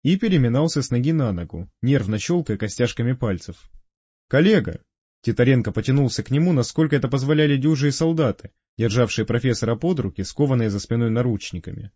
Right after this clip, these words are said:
«Ну вы-то им объясните, что вышла какая-то дикая ошибка».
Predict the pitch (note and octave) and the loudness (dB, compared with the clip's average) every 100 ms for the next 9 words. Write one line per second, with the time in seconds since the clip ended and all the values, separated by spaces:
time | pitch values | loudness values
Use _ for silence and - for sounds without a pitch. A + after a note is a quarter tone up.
0 | _ _ _ _ _ G#2+ B2 D3 G3 B2+ | _ _ _ _ _ 0 2 4 4 4
1 | A#2+ A#2+ C#3 C3 A#3 A#3+ A#2+ - D#3 D3+ | 2 4 2 2 0 2 0 2 2 2
2 | C3 D3 E3 C#3 C#3 D3+ D#3 D3+ E3+ - | 0 0 0 2 2 0 2 2 2 0
3 | D#3+ - - | -2 -4 -16